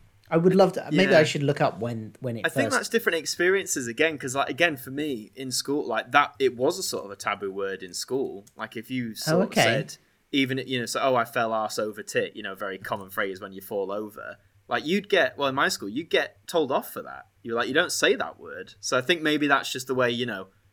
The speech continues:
Speaker 2: the way I grew up. It, it was sort of a taboo thing. So I think, you know, as you say, like, it's, it's really not. It's a three-letter word, and we, you know, it's, it's funny. It's saying you look stupid. I know it has its other connotations as well.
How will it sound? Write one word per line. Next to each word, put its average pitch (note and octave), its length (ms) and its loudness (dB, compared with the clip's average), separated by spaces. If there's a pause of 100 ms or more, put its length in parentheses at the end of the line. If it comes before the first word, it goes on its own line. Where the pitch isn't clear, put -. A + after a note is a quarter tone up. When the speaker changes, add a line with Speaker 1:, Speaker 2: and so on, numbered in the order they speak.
(160)
Speaker 2:
the B2+ 80 0
way B2+ 160 4
I B2 200 8
grew F#2 240 -6
up. - 180 -10
It, F#2 160 -8
it A2 100 -10
was A2+ 240 -4
sort G2 300 -4
of G2 80 -10
a F#2 220 -6 (560)
taboo G2+ 420 0
thing. G2 380 -6
So C3 140 2
I B2 40 4
think, C#3 240 0 (440)
you D3+ 100 0
know, F#2+ 180 -4 (140)
as D3 160 2
you C#3 80 0
say, C3 260 6
like, G2+ 260 -4
it's, - 300 -6
it's - 200 -6
really C#3+ 340 8
not. F#2+ 320 -8
It's G#2 200 -12
a A#2+ 60 -8
three-letter A#2+ 540 0
word, G#2 380 -4
and G2 180 -12
we, G#2+ 100 -10
you B2 140 -4
know, F#2+ 80 -6
it's, - 160 -12
it's - 240 -12
funny. G#2+ 340 -4
It's E2 160 -14
saying F#2+ 200 -8
you F#2+ 120 -14
look - 140 -14
stupid. F#2+ 600 -10 (300)
I A#2 60 -4
know A#2+ 140 -2
it - 60 -6
has G2 200 -4
its G2 140 -6
other G2 120 -10
connotations F#2 720 -8
as F2 100 -16
well. F#2 280 -6